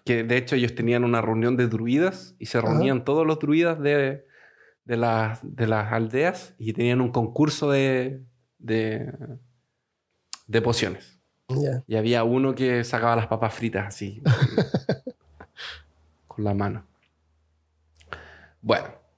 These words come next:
Speaker 1: Como líderes religiosos, especialistas en rituales y fuentes de sabiduría,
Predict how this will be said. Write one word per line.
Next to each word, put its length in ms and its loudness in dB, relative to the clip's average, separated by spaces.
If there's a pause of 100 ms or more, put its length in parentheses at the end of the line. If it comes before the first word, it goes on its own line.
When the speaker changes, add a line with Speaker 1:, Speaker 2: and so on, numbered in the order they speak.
(2750)
Speaker 1:
Como 280 0
líderes 420 4
religiosos, 880 -2
especialistas 880 -2
en 220 0
rituales 800 -2
y 120 -2
fuentes 600 0
de 140 2
sabiduría, 1040 0